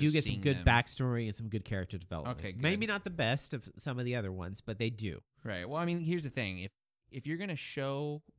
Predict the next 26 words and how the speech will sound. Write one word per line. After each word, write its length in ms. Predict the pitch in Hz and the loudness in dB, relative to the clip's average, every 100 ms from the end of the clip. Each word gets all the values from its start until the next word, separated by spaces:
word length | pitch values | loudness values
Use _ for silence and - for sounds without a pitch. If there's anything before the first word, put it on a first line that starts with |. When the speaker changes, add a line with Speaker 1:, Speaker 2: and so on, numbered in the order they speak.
| - | -12
Speaker 1:
the 120 | 127 | -6
bad 300 | 120 120 127 | -4 -4 -4
guys 420 | 131 127 131 - - | -6 -4 -6 -10 -10
and 140 | 98 | -8
it 120 | 92 | -8
doesn't 460 | - 110 113 113 - | -4 -4 -4 -6 -8
further 640 | - 107 104 110 101 98 _ _ _ _ _ _ - | -10 -6 -6 -6 -8 -8 _ _ _ _ _ _ -12
the 80 | 87 | -6
bad 300 | 87 87 98 | -4 -4 -4
guy 200 | 95 95 | -4 -4
plot 400 | - - 92 92 | -4 -4 -2 -2
as 160 | 87 - | -4 -6
far 220 | 90 85 | -6 -6
as 180 | 85 - | -6 -8
what 160 | 67 | -10
we 100 | 90 | -8
need 260 | 92 90 92 | -6 -6 -8
for 100 | 92 | -10
the 60 | 85 | -10
heroes, 460 | 98 95 95 98 107 | -8 -6 -6 -6 -8
then 100 | 101 | -8
it 120 | 90 | -6
better 240 | 98 101 | -6 -4
have 220 | 92 95 92 | -4 -6 -6
some 140 | - | -10
character 280 | - 95 - | -6 -8 -8